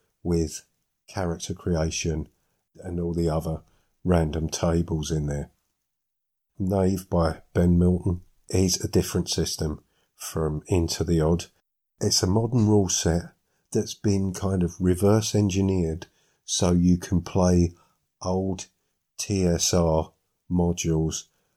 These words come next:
without having to worry about converting. That's what, that's what Knave is. It uses traditional stats.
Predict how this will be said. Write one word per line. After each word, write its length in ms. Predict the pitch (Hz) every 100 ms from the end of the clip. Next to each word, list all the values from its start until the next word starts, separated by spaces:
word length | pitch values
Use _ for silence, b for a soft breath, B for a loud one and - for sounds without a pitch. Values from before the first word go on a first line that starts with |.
| _ _ _
without 580 | 104 92 92 87 85 - - _ _
having 360 | - 87 87 82
to 120 | -
worry 400 | 82 78 78 76 - _ _ _ _
about 380 | 98 95 78 -
converting. 840 | - 87 - 85 80 - 82 76 - _ _ _ _ _ _ _ _ _ _ _ _ _
That's 260 | 92 92 -
what, 260 | 95 - _
that's 220 | 92 82
what 140 | 87 78
Knave 340 | 85 85 82 -
is. 240 | 76 - - _ _ _ - - _ _ _ _
It 100 | -
uses 560 | 92 90 87 87 78 - b b -
traditional 800 | 92 90 90 - 87 85 78 - _ _
stats. 720 | - - 85 80 - - -